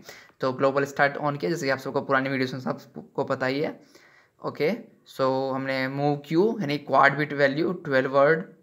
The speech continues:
सिक्सटी फ़ोर बिट, वन आरएक्स, आरएक्स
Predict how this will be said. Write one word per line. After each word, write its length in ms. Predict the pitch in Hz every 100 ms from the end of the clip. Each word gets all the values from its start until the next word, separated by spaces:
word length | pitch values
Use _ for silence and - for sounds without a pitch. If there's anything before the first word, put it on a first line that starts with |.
| -
सिक्सटी 280 | 147 - 131
फ़ोर 220 | 143 143
बिट, 340 | 156 180 - - _ _ -
वन 380 | 131 147 165 202 - - _ -
आरएक्स, 420 | 139 131 120 -
आरएक्स 560 | 139 139 147 - -